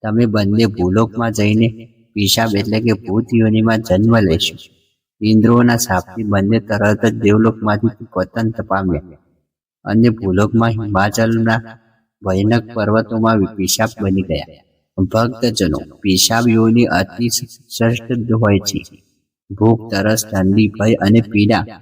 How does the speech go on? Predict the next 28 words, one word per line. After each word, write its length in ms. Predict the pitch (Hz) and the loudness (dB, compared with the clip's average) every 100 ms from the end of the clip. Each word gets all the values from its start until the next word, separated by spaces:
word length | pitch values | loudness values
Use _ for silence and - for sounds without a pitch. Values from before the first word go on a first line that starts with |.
| _ _ - | _ _ -4
એ 100 | 113 | 0
બધું 360 | 110 101 117 | 2 2 0
તેઓ 260 | 110 95 101 | 0 2 2
સહન 400 | - 95 104 113 | 2 0 2 2
કરતા. 480 | 107 98 87 82 71 - _ _ _ _ _ | 2 0 -2 -8 -12 -16 _ _ _ _ _
તેઓ 180 | 107 113 | 0 2
એકબીજાને 720 | 117 110 117 107 107 117 117 | 4 2 2 0 2 2 2
ઓળખતા 520 | 117 95 101 110 101 110 | 2 2 2 0 -2 -4
હતા, 360 | 101 82 - - | -4 -6 -12 -10
પરંતુ 440 | 104 104 113 113 117 | -6 -2 -2 -2 -4
કંઈ 260 | - 110 | -4 -4
કરી 320 | 117 107 104 110 | -2 0 2 0
શકતા 380 | 117 107 117 | -2 -6 -6
ન 100 | 110 | -2
હતા. 480 | 104 110 113 - - - _ _ _ _ _ _ _ - | -2 -2 -6 -14 -16 -18 _ _ _ _ _ _ _ -4
હિમાચલની 680 | 101 98 117 113 120 117 120 | 0 2 2 2 2 2 2
બરફીની 600 | 101 90 92 - 117 113 | 2 -2 -4 -4 0 0
ગુફામાં 600 | 104 90 - 107 113 117 | 0 -2 -4 -4 -2 -2
તેઓ 240 | 113 107 | -2 -2
રાત્રિ 460 | 117 95 104 92 120 | 0 0 -2 -4 -2
દિવસ 360 | 110 110 113 113 | 0 2 0 0
દુઃખમાં 440 | 92 90 92 113 113 | -2 -2 -4 -4 -2
જીવન 380 | 104 101 110 107 | -2 0 0 -2
રહ્યા 220 | 95 87 98 | -4 -6 -8
હતા. 220 | - - _ _ _ _ _ _ _ _ _ _ _ - | -12 -20 _ _ _ _ _ _ _ _ _ _ _ -4
એક 160 | 117 120 | -2 -2
દિવસ 400 | 117 117 120 117 | 2 4 4 2
માઘ 280 | 95 92 | 0 0